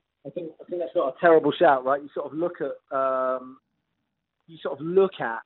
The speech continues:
what he does and the football he plays and the effect he has. I don't think that would be a, I don't think that would be a terrible choice. What, it will be fascinating to see what happens when Pep Guardiola, uh, leaves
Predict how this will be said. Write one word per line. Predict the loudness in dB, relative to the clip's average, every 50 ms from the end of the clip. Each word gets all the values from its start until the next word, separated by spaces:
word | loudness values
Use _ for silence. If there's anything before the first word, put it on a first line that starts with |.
| -12 -2
what | 4 4 4 4 2 _ _ _ _ _ _ _ _ _ _ _ _
he | -2 -2 -2 2
does | 2 4 4 4 2 0
and | -2 -10
the | -12
football | _ -10 -12 -12 -10
he | -10 -10 -10 -10 -4
plays | -2 0 0 0 0 -2 -4 -6 -8
and | -12 -12
the | -10 -10
effect | -10 _ _ -10 -10 _ _
he | -12 -8
has. | -4 -4 -4 -4 -6 -8 -12 _ _ _ _
I | -8
don't | -2 -2 -2 -2 -2
think | _ -12
that | -12 -8
would | -8 -6 _
be | -4 -4
a, | -4 _ _ _ -20 _ _ _ _ _ 2
I | 2
don't | 2 4
think | 2 0
that | -2
would | 0 -2
be | -4
a | -4 -4
terrible | _ -4 -2 -2 -4 -4 -8 -8
choice. | -6 -8 -8 -8 -10 _ _ _ _ _ _
What, | _ -4 -4 -4 -6 -12 _ _ _ _ _ _ -20 -18 _ 2
it | 2 2
will | 2 0
be | -2 -4 -4 _
fascinating | -2 -2 -2 _ -6 -8 -6 -6 -8
to | -4
see | -2 -2 -2
what | -2 -2 -2 -2
happens | -2 -4 -4 -8 -16 -16 -18 -20 _ _ _ _
when | -8 -8 -8 -8 _
Pep | -4 -4 -2 _
Guardiola, | 4 4 4 4 4 2 2 0 0 0 0 0 0 -2 -4 _ _ _ _ _ _ _ _ _ _ _ _ _ _ _ _ _
uh, | -4 -2 -2 -2 -2 -4 -4 -4 -4 -6 -6 _ _ _
leaves | -8 -6 -6 -6 -8